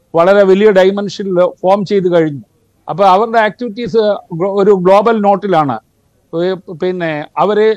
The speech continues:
എവിടെയും പോയി പ്രശ്നങ്ങൾ ഉണ്ടാക്കും, അതിന് വേണ്ടുന്ന സപ്-, support കൊടുക്കും. ഇപ്പം തന്നെ നമ്മുടെ തൊട്ടടുത്ത് അഫ്ഗാനിലെ democratic rule എടുത്ത് കളഞ്ഞിട്ട് അവിടെ തീവ്രവാദം പ-, ത്തിലേക്ക് ചെന്നെത്തി. അവരാണ് അവിടെ ഭരിക്കുന്നത്. അവിടെ,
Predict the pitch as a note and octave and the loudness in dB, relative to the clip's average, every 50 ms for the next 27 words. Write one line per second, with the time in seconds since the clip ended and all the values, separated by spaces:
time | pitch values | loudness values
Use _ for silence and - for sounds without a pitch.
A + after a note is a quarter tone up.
0 | G#3+ F#3+ F#3 F#3+ G#3+ A#3+ B3+ B3+ B3+ A#3 F#3+ G#3+ G#3+ A3+ A3+ F3+ - G3 F#3 - | -2 -4 -2 -2 2 4 4 4 4 2 -2 -2 -2 -2 -2 -4 -10 -12 -12 -12
1 | A3+ A3+ A3+ G#3+ G#3+ G3+ F#3+ F#3+ F3+ D#3 D#3+ D3+ C#3 - - D#3+ F#3 G#3 G#3 G#3 | -14 -8 -6 -6 -4 0 2 2 2 2 -2 -8 -8 -8 -8 -6 -4 -2 0 0
2 | G#3+ G#3 A3 A3 G#3+ C#3+ G3+ G3 F#3+ _ _ _ _ - E3 - F#3 F3 - A3+ | 0 -2 -2 -4 -2 -2 -2 -2 -4 _ _ _ _ -12 -6 -4 -4 -2 0 0
3 | A3 G#3 A3 G3+ F#3 E3+ D3+ D#3 D3 D3+ A3 G#3 G3+ G#3 A3 A3+ A3 G#3 G#3 G#3+ | 2 4 2 2 2 0 -2 -4 -6 -6 -6 -4 -4 -4 -4 -2 -2 -2 -2 -2
4 | G#3+ G#3+ F3 G3+ F3+ F#3+ A3+ G#3 F#3 F#3 G3 E3 D3 C#3+ - _ _ _ _ _ | -2 0 0 -2 -2 0 -4 -4 -2 0 0 0 0 -2 -6 _ _ _ _ _
5 | - E3 D3 D#3 F#3 G#3+ G#3+ G#3+ A3 A3 A3 G#3 F#3+ F#3 G3 G#3 G3 G3 G#3+ G#3+ | -4 -4 -4 -2 -2 0 0 0 0 -2 0 0 0 0 0 -2 -4 -2 -4 -4
6 | G#3+ F#3+ G#3 F#3+ F#3 F#3+ G#3 G#3+ G#3 G#3 F#3+ F#3 G#3 G#3+ F#3 F#3+ F#3 G3 G3+ G3+ | -4 -4 -8 -10 -6 -4 -4 -2 0 -2 -2 -2 -4 -2 -2 -2 -2 -2 -4 -6
7 | F#3 E3+ - D3 D#3 E3 F3 G3 G3+ G3 E3+ G3+ G#3+ G#3 G#3+ G#3+ G#3 G3+ G#3 G#3 | -6 -4 -2 -2 -2 -2 -2 -2 -4 -4 -4 -4 -4 -2 -2 0 0 0 -2 -2
8 | - - _ _ _ _ _ _ _ _ _ G3 F#3+ - - - G3 F#3 E3+ G3 | -4 -8 _ _ _ _ _ _ _ _ _ -8 -8 -8 -6 -8 -8 -6 -4 -4
9 | G#3 G#3 G3 F3+ G#3 G3+ F#3 - _ _ - G3+ F#3+ G#3 G3+ F#3 D3+ - D#3 C#3 | -4 -4 -4 -6 -8 -10 -10 -14 _ _ -10 -8 -8 -6 -8 -8 -6 -8 -8 -8
10 | - _ _ _ D#3 F3+ G#3 G3+ G#3 G#3+ G#3+ G3+ G3+ G#3 G#3 E3+ G3+ G3 F#3 F#3+ | -10 _ _ _ -4 0 0 0 0 2 0 -2 -2 -2 -2 -2 -2 -4 -4 -4
11 | E3+ G3+ G3 F#3+ E3 C#3+ B2 A2+ - _ _ D#3+ D3 E3+ F#3+ G3 G3 G3 - | -6 -6 -4 -4 -4 -4 -4 -6 -8 _ _ -6 -4 0 4 4 4 4 2